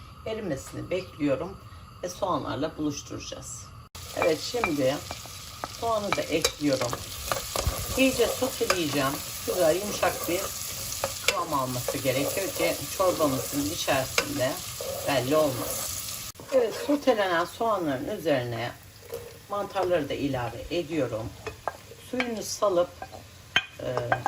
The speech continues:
çekinceye kadar iyice kavuracağım. Soğanlarla beraber pişmesini sağlayacağım. Evet, artık mantarlarımız da iyice sotelendi. Şimdi ne yapıyoruz? Şu şekilde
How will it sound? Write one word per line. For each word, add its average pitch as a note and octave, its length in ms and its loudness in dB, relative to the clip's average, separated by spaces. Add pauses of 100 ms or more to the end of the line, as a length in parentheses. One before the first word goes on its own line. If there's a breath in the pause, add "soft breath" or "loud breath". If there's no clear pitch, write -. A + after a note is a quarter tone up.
(420)
çekinceye D#3+ 600 0
kadar B2 400 -2 (240)
iyice D#3+ 340 -2
kavuracağım. C3 600 0 (240)
Soğanlarla D3+ 540 0
beraber A#2+ 480 -2 (640)
pişmesini - 540 -2 (220)
sağlayacağım. - 640 -2 (1080)
Evet, A3 260 0
artık A#3 380 2
mantarlarımız F3+ 800 0
da D3 60 4
iyice C#3+ 420 2 (260)
sotelendi. A#2+ 880 4 (420)
Şimdi B3 220 -8
ne A#3+ 40 -6
yapıyoruz? D#3+ 800 0 (720)
Şu - 80 -8
şekilde C#3+ 720 0